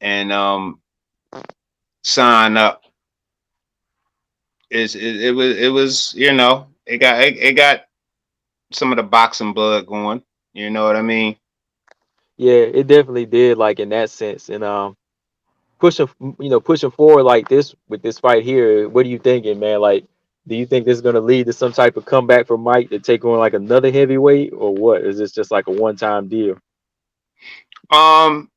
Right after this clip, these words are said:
Speaker 1: I know I seen a few, few people asking Mike about that. I didn't really chime into the interviews, but in my opinion, that if you got all these safety nets around the fight, it's pointless to, to, to move forward. You know what
Speaker 2: Mm.
Speaker 1: I'm saying?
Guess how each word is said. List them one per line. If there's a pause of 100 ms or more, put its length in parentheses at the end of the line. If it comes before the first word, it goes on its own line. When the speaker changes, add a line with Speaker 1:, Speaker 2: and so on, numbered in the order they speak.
(300)
Speaker 1:
I
know
I
seen
a
few, (460)
few
people
asking
Mike
about
that.
I
didn't
really (280)
chime
into
the
interviews,
but (300)
in
my
opinion,
that (140)
if
you
got
all
these
safety
nets
around
the
fight, (640)
it's
pointless
to,
to, (560)
to
move
forward. (280)
You
know
what
Speaker 2:
Mm.
Speaker 1:
I'm
saying?